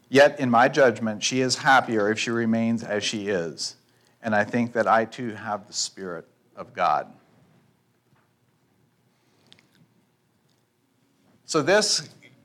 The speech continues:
gets into the area of the engaged couples of that day. And there are several things that we ought to be aware of to put this into context,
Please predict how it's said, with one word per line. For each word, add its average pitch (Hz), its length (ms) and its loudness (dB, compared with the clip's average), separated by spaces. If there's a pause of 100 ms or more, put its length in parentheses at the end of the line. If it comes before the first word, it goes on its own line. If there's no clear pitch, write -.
(160)
gets 175 360 2
into 143 840 0 (1300)
the 131 180 -6
area 143 380 2
of 110 440 0 (120)
the 107 160 0 (840)
engaged 127 680 -4
couples 104 800 -2 (220)
of 113 140 2
that 107 260 4
day. 95 400 0
And 131 180 0
there 143 140 4
are 127 60 2
several 202 520 4
things 147 540 -4
that 120 140 0
we 135 160 0
ought 131 340 4
to 127 160 -6
be 120 240 -6
aware 113 480 2
of 107 260 0 (960)
to 139 120 -8
put 185 200 0
this 156 200 2
into 131 180 2
context, 120 960 0